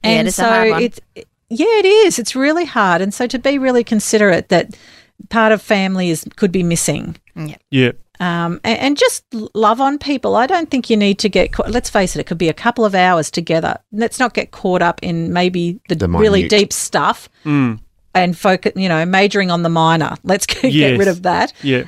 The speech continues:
Speaker 2: And really focusing on the fact that you can be together, that you love each other, um, and celebrate the season of what it really means.
Speaker 3: Yeah.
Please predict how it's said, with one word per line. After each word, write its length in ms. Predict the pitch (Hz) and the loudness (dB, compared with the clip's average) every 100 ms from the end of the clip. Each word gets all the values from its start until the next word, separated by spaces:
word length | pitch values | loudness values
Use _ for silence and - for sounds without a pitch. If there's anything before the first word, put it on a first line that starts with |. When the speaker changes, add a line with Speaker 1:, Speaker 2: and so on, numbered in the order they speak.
| - | -6
Speaker 2:
And 320 | 202 190 190 | -2 -2 0
really 220 | 233 233 | 2 2
focusing 640 | 220 - 190 185 214 202 190 | 2 2 0 0 -4 -6 -4
on 120 | 180 | -6
the 60 | 175 | -4
fact 300 | - 180 - | -4 -4 -4
that 80 | |
you 100 | - 160 | -6 -6
can 180 | 165 | -6
be 200 | 156 196 196 | -2 0 0
together, 460 | 190 190 180 180 | 0 0 0 0
that 180 | 170 151 | 0 -2
you 120 | 156 | 0
love 280 | 151 160 180 | 0 0 2
each 220 | 180 165 | 0 0
other, 340 | 165 160 156 151 _ _ _ _ | 0 2 2 0 _ _ _ _
um, 560 | 165 151 143 147 147 - | 0 2 4 2 -2 -6
and 360 | - 160 151 147 | -4 -2 -2 -4
celebrate 560 | - 240 233 226 214 | -2 0 2 0 0
the 80 | 220 | -2
season 680 | 202 190 160 160 165 160 160 | -4 -2 0 0 -2 -4 -4
of 140 | 160 | -2
what 120 | 208 | 0
it 80 | 202 | 0
really 460 | 180 208 220 214 180 | 2 4 6 4 4
means. 640 | 156 156 - 131 - 131 | 0 -4 -8 -8 -6 -2
Speaker 3:
Yeah. 160 | 123 | 0